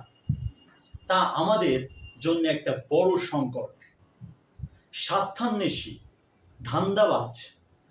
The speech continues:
প্রতারক এই সুশীল সমাজ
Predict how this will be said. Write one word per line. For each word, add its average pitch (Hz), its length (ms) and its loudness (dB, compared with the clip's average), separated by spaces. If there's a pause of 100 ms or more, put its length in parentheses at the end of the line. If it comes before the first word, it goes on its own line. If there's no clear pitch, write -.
(340)
প্রতারক 240 580 4 (220)
এই 165 100 6 (140)
সুশীল 226 360 -2 (140)
সমাজ 143 360 0